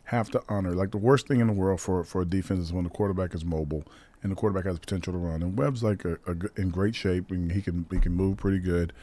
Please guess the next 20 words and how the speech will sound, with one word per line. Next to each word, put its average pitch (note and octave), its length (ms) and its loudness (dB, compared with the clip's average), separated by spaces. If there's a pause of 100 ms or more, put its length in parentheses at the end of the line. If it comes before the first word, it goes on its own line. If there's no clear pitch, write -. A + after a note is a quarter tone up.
(400)
just F#2 240 -4
like G2+ 160 0
the G#2+ 200 4
other G#2 120 4
two G2 180 0
guys. F2+ 320 0
So F#2+ 320 2 (220)
he'll A2+ 220 4
be G#2+ 140 2
a G#2 80 2
threat. F#2 280 0 (420)
Now, G2 200 0
can F#2+ 160 0
he F#2+ 80 0
get F2 240 -4
down? B2 500 4
And F2 140 -4
like E2+ 120 -4
I F2+ 40 -4
said, F2 320 0